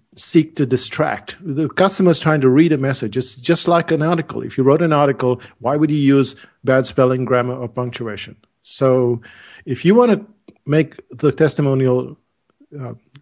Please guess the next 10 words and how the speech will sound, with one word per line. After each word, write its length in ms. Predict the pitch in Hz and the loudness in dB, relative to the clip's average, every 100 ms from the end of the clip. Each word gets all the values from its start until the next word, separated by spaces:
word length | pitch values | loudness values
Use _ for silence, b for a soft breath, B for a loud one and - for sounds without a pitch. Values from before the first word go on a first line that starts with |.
| 117 | 2
devoid 580 | 131 110 135 160 170 156 | 4 4 4 6 4 2
of 600 | 135 123 123 123 - - - _ 117 | -4 -6 -4 -6 -10 -20 -20 _ -10
distraction, 840 | 120 - - 160 151 - 107 110 - - | -10 -6 -2 0 -2 -6 -10 -12 -20 -10
yes, 320 | 123 123 - | -4 -4 -2
you 120 | 127 | -4
have 280 | 123 127 - | 0 -2 -2
to 120 | 131 | -4
fix 540 | 110 - - 143 139 - | -4 -8 -2 -2 -2 -4
these 240 | 123 113 | -4 -4
things. 340 | - 131 107 | -4 -4 -6